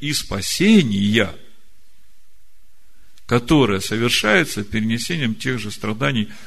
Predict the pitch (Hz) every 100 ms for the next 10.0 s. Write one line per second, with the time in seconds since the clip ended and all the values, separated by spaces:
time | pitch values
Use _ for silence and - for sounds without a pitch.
0 | - - 110 117 110 110 98 - - -
1 | - - - 131 120 - - - - -
2 | - - - - 135 131 110 110 117 123
3 | - - 139 120 104 104 104 107 101 98
4 | - - - - - - - - 101 -
5 | - 101 98 165 202 165 - - - -
6 | - - 107 101 - 190 208 131 92 -
7 | - - - - 151 135 151 214 180 120
8 | 104 - 110 - 190 202 127 87 - -
9 | - - - - 120 131 - 180 151